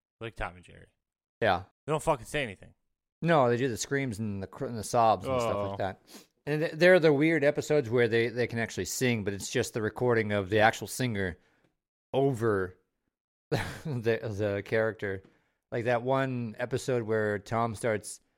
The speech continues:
Speaker 2: trying to swoon that one cat, starts singing, "Is you is or is you ain't my baby."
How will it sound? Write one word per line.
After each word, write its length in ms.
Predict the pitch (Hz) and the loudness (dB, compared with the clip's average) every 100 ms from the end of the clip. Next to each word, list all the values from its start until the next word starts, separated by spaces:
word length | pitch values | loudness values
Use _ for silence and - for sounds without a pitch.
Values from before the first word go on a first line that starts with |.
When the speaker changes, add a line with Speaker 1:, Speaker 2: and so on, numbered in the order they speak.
| _ _ _ _ - | _ _ _ _ -4
Speaker 2:
trying 140 | 131 | -2
to 60 | 104 | -2
swoon 400 | - 135 135 123 | -6 -4 -2 0
that 180 | 104 117 | -2 -2
one 220 | 120 120 | -4 -4
cat, 360 | 143 135 123 _ _ _ - | -2 -2 -2 _ _ _ -6
starts 180 | 123 - | -4 -4
singing, 300 | 123 110 107 123 | -4 -4 -6 -4
"Is 300 | 123 117 113 | -2 -2 -4
you 120 | 113 | -6
is 320 | 117 117 104 | -4 -4 -4
or 40 | |
is 340 | 98 117 107 98 | -6 -6 -6 -6
you 120 | 107 | -6
ain't 200 | 110 107 | -8 -8
my 140 | 104 92 | -6 -4
baby." 420 | 98 101 107 | -4 -4 -8